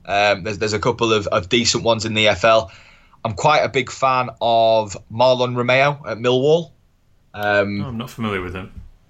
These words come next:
Speaker 1: I, I really like him. Mil-, Millwall, Millwall are copying Sheffield United, for anyone who doesn't know.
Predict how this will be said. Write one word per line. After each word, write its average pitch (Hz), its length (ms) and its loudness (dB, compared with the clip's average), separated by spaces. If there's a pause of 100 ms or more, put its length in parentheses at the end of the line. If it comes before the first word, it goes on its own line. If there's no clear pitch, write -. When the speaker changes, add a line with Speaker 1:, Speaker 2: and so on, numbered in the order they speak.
(140)
Speaker 1:
I, 110 80 2
I 120 240 4
really 127 320 4
like 117 220 2
him. 123 200 -4
Mil-, 151 160 2
Millwall, 160 640 4 (480)
Millwall 185 480 4
are 143 200 4
copying 117 420 -4
Sheffield 117 340 -2
United, 104 320 0
for - 80 -4
anyone 101 200 -4
who 95 40 -8
doesn't 92 260 -6
know. 90 300 -2